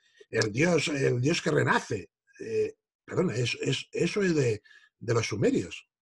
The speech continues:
¿vale? Entonces, los romanos son muy sincretistas, van, van copiando de todo, pero es que los romanos son especialistas,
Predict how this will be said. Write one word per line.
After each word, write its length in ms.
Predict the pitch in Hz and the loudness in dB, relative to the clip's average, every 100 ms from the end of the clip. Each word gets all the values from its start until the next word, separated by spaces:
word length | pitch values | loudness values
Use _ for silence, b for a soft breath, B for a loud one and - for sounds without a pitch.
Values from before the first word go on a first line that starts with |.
| _ _ _ _ _ _ _ _ _ _ _ | _ _ _ _ _ _ _ _ _ _ _
¿vale? 280 | 123 135 220 - b b b b - | -4 -4 -4 -8 b b b b -8
Entonces, 320 | 131 165 160 | -2 4 6
los 220 | 151 135 | 6 4
romanos 340 | 131 151 233 214 | 4 2 0 2
son 140 | 202 | 4
muy 100 | 196 | 4
sincretistas, 640 | 175 165 123 113 220 139 | 2 0 -2 -2 -2 0
van, 180 | 117 175 - | 0 -2 0
van 200 | 147 180 | 0 0
copiando 480 | 160 175 190 180 | -2 0 2 4
de 120 | 135 113 | 4 4
todo, 320 | 139 110 - - | 2 -2 -6 -8
pero 160 | 117 | -2
es 100 | 143 | -2
que 220 | - 185 _ B B B B | -4 -10 _ B B B B
los 100 | 113 | -2
romanos 300 | 120 143 165 | 2 2 2
son 140 | 180 | 0
especialistas, 600 | 170 135 123 196 - 113 | 0 -2 0 0 0 -6